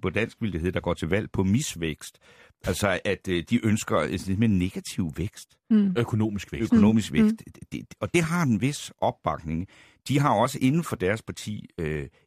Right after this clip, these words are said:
Speaker 1: enkelte kandidater, for eksempel, der slår sig op på, at hver gang man ser en flyver på himlen, når man ser de her kondensstriber for flyver, så er det noget, amerikanerne, øh, det der hedder chemtrails,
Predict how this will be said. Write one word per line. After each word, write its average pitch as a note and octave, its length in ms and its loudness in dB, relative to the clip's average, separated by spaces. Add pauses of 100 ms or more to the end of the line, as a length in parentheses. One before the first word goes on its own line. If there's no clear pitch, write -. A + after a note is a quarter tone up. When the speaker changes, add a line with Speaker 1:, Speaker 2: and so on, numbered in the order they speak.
(120)
Speaker 1:
enkelte G#2+ 380 -2
kandidater, E2+ 640 -4
for - 140 -8
eksempel, F#2+ 440 -4
der D2+ 300 -4
slår D2+ 220 -2
sig - 160 -6
op - 160 -2 (120)
på, G2+ 260 0 (400)
at F2+ 260 -2
hver G2+ 220 2
gang G#2 140 0
man F#2+ 100 0
ser A2+ 180 0
en G2+ 100 -2
flyver A2+ 340 2
på - 160 -4
himlen, G#2+ 280 2
når G#2+ 60 4
man F2 160 2
ser G#2+ 220 -2
de G2+ 160 -4
her G2 80 -2
kondensstriber C3 1300 -2
for F#2 140 -14
flyver, A2+ 260 -2
så - 100 0
er C#3+ 40 4
det C#3 120 -4
noget, B2+ 200 2
amerikanerne, G#2 760 0 (400)
øh, F#2+ 200 2
det A#2+ 120 0
der A#2+ 60 4
hedder G2 140 0 (120)
chemtrails, F#2 920 0